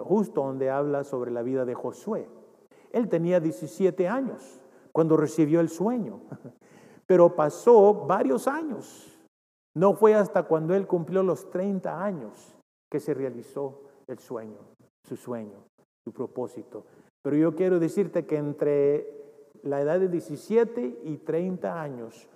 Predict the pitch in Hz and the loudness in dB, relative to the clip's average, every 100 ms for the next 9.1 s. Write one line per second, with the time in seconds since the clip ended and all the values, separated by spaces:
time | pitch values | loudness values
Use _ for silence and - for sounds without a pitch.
0 | - _ - 117 - 160 165 165 143 123 | -20 _ -6 -6 2 2 4 0 -4 -4
1 | 123 143 147 147 139 - 135 123 - 131 | -6 -6 -6 -6 -8 -10 -12 -12 -10 -10
2 | - - 92 - _ _ _ _ _ _ | -10 -16 -18 -20 _ _ _ _ _ _
3 | _ _ _ _ _ _ _ _ _ _ | _ _ _ _ _ _ _ _ _ _
4 | - 151 165 170 170 - - - - 160 | 0 2 4 2 -2 -10 -20 -20 -8 -6
5 | 151 175 165 160 160 156 135 - - 131 | -4 -4 -2 0 0 -2 -6 -8 -6 -2
6 | 143 165 - 143 135 139 - 139 - 151 | -2 -4 -8 -10 -10 -10 -10 -12 -6 -6
7 | 120 110 120 131 135 - 143 135 143 131 | -4 -6 -6 -6 -8 -6 -6 -4 -8 -4
8 | 147 143 135 135 135 131 117 - 151 104 | -4 -2 -2 -2 -6 -8 -8 -8 -8 -8
9 | 107 | -12